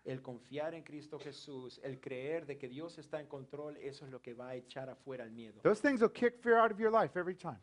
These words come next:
Speaker 1: Esas son las cosas que van a desechar hacia afuera el miedo en cada vez.
Speaker 2: Back to our text here, notice how the angel continued his message in the middle of verse twelve.
Speaker 1: Volviendo al texto, fíjese cómo continúa el mensaje.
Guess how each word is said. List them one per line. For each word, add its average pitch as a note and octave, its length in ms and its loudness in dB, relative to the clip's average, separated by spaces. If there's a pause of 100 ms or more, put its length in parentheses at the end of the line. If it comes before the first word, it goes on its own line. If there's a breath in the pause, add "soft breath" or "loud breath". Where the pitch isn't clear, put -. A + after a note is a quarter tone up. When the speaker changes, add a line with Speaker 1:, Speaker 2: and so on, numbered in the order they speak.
(160)
Speaker 1:
Esas F3+ 220 -6
son G#3+ 120 -10
las F#3 120 -6
cosas F#3 320 -12
que E3+ 100 -8
van E3+ 140 -8
a E3 60 -6
desechar D3 440 -10
hacia D#3 220 -10
afuera C#3+ 360 -8 (220 soft breath)
el C3+ 100 -6
miedo C#3 200 -8
en C#3 180 -12
cada C4 240 -8
vez. - 360 -14 (180)
Speaker 2:
Back B3 320 12
to C#4 80 4
our A#3 120 8
text B3 380 4
here, G3+ 140 4
notice G#3+ 400 2
how A3 160 2
the G#3 120 -2
angel G#3 300 0
continued F#3 600 -4
his D3+ 140 -4
message D#3 480 -2
in C#3 120 -8
the C3+ 40 -8
middle C#3 240 2
of C3+ 60 -2
verse C3+ 240 0
twelve. A2 360 0 (100)
Speaker 1:
Volviendo E3 340 -6
al D#3 140 -4
texto, B2 340 -8
fíjese G3 420 -12
cómo D#3+ 240 -10
continúa C3+ 560 -10
el A#2 220 -10
mensaje. A2+ 540 -14